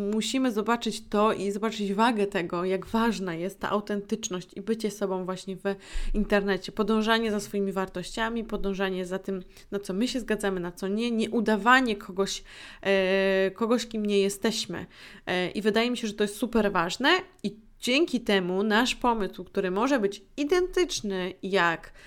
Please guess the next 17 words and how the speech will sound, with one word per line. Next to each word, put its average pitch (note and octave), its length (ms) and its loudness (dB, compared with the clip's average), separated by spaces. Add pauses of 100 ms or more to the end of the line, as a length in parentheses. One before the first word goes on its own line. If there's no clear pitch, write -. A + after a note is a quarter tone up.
(560)
o-, G#3+ 80 -6
pomysł, G#3+ 600 -2 (100)
który G3+ 340 2
już, A3 400 0 (300)
e, F#3 120 0
istnieje, G3 880 0 (500)
mm, A#3 540 -2 (140)
będzie A3 360 2
inny, A3+ 340 0
bo F#3+ 140 -2
inaczej G3+ 320 -2
go G3 120 -4
zrealizujemy F#3+ 800 -2 (200)
i F#3+ 40 -12
jesteśmy F#3 380 -4
inną F3+ 220 -4
osobą, A#3+ 480 -6